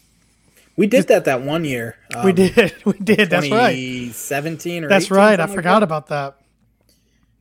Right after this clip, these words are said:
Speaker 1: Yeah, it, uh, it, it went as poorly as expected.
Speaker 2: Uh, I was so bad this year. I got two of
Speaker 1: The
Speaker 2: the eight teams in Elite Eight.
Speaker 1: For the
Speaker 2: Awful.
Speaker 1: first, for the first time in, man, probably twelve years, I didn't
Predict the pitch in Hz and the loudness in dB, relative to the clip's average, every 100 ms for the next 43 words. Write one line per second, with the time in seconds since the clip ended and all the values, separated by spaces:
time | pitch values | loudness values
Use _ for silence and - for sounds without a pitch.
0 | _ _ 120 120 131 131 143 127 123 143 | _ _ -12 -10 -10 -8 -6 -6 -6 -8
1 | 151 175 175 180 196 185 151 - 156 143 | -6 -6 -6 -4 -4 -4 -4 -2 -2 -2
2 | 135 117 120 - 110 107 117 _ - 180 | -6 -10 -16 -14 -14 -14 -20 _ -8 -6
3 | 170 160 156 143 135 135 _ _ 185 180 | -4 -2 -4 -4 -8 -14 _ _ -4 -4
4 | 147 - 156 139 131 131 135 - - 139 | -4 -8 -8 -8 -10 -12 -16 -18 -18 -16
5 | 139 135 _ - - - - - - - | -18 -20 _ -20 -20 -20 -20 -20 -20 -20
6 | - 233 202 - 247 208 202 202 214 208 | -2 2 2 2 2 4 2 2 0 0
7 | _ _ _ - 190 170 151 143 147 131 | _ _ _ -6 -4 -4 -8 -10 -12 -12
8 | 127 _ _ _ _ - 202 175 - 247 | -18 _ _ _ _ -2 2 2 2 0
9 | 233 - _ - 208 165 156 240 269 - | 0 -8 _ -6 -2 -2 -4 -4 -6 -8
10 | - - 190 180 160 143 147 151 139 131 | -16 -8 -6 -4 -4 -8 -14 -14 -14 -14
11 | 120 113 _ _ _ _ - 107 104 101 | -16 -20 _ _ _ _ -20 -20 -18 -16
12 | 127 117 104 _ _ 120 113 110 113 117 | -14 -14 -16 _ _ -14 -12 -12 -14 -12
13 | 113 98 - 113 - 123 104 | -10 -12 -14 -16 -14 -16 -16